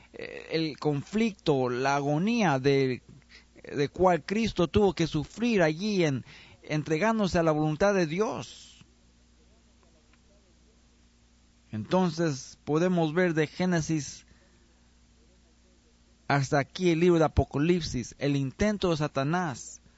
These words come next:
para destruir no solamente el Mesías, pero la gente de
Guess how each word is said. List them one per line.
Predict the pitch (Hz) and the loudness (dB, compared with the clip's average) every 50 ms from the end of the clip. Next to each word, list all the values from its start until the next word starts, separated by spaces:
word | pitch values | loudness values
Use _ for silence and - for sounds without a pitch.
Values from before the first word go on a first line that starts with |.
| _ _ _ _ _ _ _ _ _ - _ _ _ | _ _ _ _ _ _ _ _ _ -20 _ _ _
para | - 127 139 139 | 0 2 2 4
destruir | 139 143 135 - - - 139 151 185 190 180 156 143 127 | 4 2 0 -2 -4 -2 0 2 4 4 4 2 2 2
no | 160 185 202 | 0 0 2
solamente | 208 214 202 190 190 196 202 202 190 - 180 165 | 2 2 2 2 2 2 0 -2 -2 0 0 0
el | 156 147 | 0 0
Mesías, | 147 143 135 120 - - 214 196 170 147 - | -2 -2 -4 -4 -6 -4 0 0 0 0 0
pero | - 147 147 143 139 | 0 0 0 2 2
la | 135 127 127 | 2 0 -2
gente | - - 190 190 185 175 - 147 139 | -2 -4 -6 -6 -4 -4 -4 -2 -2
de | 131 131 123 113 - | 0 -2 -4 -4 -8